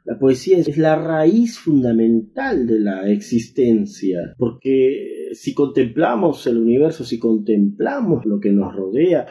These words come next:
esta naturaleza, esta creación en permanente cambio,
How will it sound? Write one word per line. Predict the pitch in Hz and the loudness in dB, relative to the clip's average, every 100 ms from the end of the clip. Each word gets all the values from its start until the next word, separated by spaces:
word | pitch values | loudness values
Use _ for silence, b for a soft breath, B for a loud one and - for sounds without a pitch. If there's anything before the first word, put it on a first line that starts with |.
| B | B
esta | - 143 | -6 -2
naturaleza, | 131 117 120 117 110 135 160 - | 0 0 0 0 2 2 0 -6
esta | - 123 | -10 -8
creación | 127 113 101 101 - 143 156 156 147 | -2 0 0 -2 -4 0 0 0 -2
en | 101 107 | -10 -8
permanente | 120 113 113 120 143 135 - | -4 0 2 4 2 0 -2
cambio, | 139 139 143 131 113 117 117 120 | -4 -2 0 2 2 2 2 -2